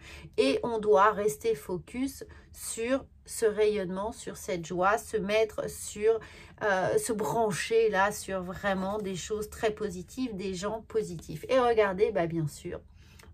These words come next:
on a l'amour, on a le cœur, on a le chakra de cœur. Faites comme bon vous semble, faites les choses, ça fera de mal à personne ici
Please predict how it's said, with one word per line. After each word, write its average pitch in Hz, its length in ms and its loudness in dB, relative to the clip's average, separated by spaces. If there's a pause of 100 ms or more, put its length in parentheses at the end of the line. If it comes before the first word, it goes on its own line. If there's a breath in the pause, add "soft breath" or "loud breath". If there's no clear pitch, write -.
(100)
on 208 140 -2
a 196 80 -2
l'amour, 156 480 0 (260)
on 185 160 -6
a 220 180 0
le 170 160 -6 (100)
cœur, 214 280 6
on 175 140 -4
a 202 140 -4
le 196 100 -8
chakra 190 420 -8
de 185 160 -10 (120)
cœur. 220 300 2 (440 loud breath)
Faites - 640 0
comme 220 300 4 (100)
bon 220 480 0
vous 196 260 -10
semble, 254 640 0
faites 277 480 0
les 214 200 -6
choses, 277 480 0
ça 247 320 4
fera 254 260 0
de 220 60 -6
mal 214 180 2
à 196 80 2
personne 240 580 0 (160)
ici - 240 -12